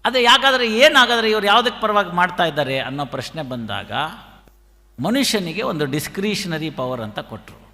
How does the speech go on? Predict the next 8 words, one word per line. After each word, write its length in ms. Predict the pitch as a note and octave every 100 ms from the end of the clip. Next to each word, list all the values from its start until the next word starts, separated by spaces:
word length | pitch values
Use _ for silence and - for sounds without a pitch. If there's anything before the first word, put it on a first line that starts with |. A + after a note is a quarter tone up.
| -
ಆ 40 |
ಡಿಸ್ಕ್ರಿಷನರಿ 840 | C3 D#3 F3 - A#3 A3 A3 F#3 E3+
ಪವರ್ನ 460 | C#3 C#3+ F3 F3 F3 B2 F#3+ A#3 - _ _ A#2+
ನ್ಯಾಯಾಧೀಶನಲ್ಲಿ 1300 | C3+ F#3+ C4+ C#4 C#4 G#3+ A3+ G#3+ A3 G3 C4+ D#4+ C4+
ಇಟ್ಟರು, 360 | B3 - F3 A2 - -
ಅದನ್ನು 220 | E3+ G3+
ಲಾಯರ್ 380 | F3+ D3+ A#3 C4
ಕೊಡಲಿಲ್ಲ, 420 | - G#3+ F3 D3